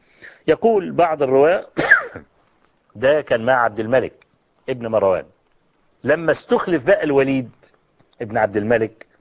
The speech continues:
صار هو الخليفة، قدم المدينة فدخل المسجد فرأى شخصا التف الناس حوله، قال: "من هذا؟"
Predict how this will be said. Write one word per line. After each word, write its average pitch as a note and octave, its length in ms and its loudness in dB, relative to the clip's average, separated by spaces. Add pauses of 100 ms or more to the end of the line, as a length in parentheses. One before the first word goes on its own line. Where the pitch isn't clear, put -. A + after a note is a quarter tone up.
(160)
صار C3+ 260 2
هو C3 140 2
الخليفة، G#2+ 540 -2 (960)
قدم F#3+ 260 0
المدينة E3 460 2
فدخل D3+ 420 -2
المسجد C3+ 500 -2
فرأى C#3+ 320 0
شخصا C#3 460 -2 (540)
التف C#3+ 380 -2
الناس C3 300 0
حوله، G#2 460 -2 (400)
قال: F#3 500 0
"من F3 160 0
هذا؟" C#3+ 460 2